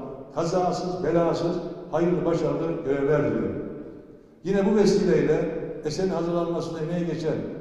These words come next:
katkıda bulunan Kayseri Valiliğimize, Büyükşehir Belediye'mize, Erciyes Üniversitemize ve Milli Savunma Arşiv ve Askeri Tarih Daire Başkanlığımıza ve Doçent Doktor Sayın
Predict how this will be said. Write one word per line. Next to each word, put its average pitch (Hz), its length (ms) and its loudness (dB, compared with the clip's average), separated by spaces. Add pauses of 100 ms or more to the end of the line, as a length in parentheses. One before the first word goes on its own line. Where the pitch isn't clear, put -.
katkıda 170 400 0
bulunan 160 320 -2 (420)
Kayseri 170 440 0
Valiliğimize, 135 580 -2 (160)
Büyükşehir 170 380 -4
Belediye'mize, 131 640 -4 (280)
Erciyes 170 340 -2
Üniversitemize 131 640 -4 (480)
ve 151 100 0
Milli 165 160 -4
Savunma 165 520 -2
Arşiv 156 420 -2
ve 151 280 0
Askeri 165 380 -4
Tarih 156 280 -2 (380)
Daire 156 240 0
Başkanlığımıza 127 760 -2
ve 160 100 -2 (420)
Doçent 175 380 -2
Doktor 165 280 -2
Sayın 160 320 -2